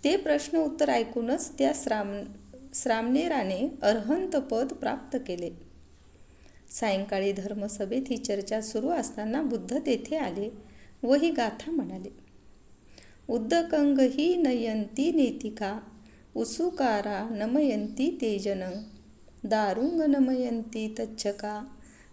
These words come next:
अतानंग दमयंती पंडिता." याचा अर्थ, कालवे काढणारे पाण्याला वळवतात,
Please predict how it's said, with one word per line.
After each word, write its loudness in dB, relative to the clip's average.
अतानंग 0
दमयंती 0
पंडिता." -6
याचा 0
अर्थ, -10
कालवे 2
काढणारे -2
पाण्याला -4
वळवतात, -2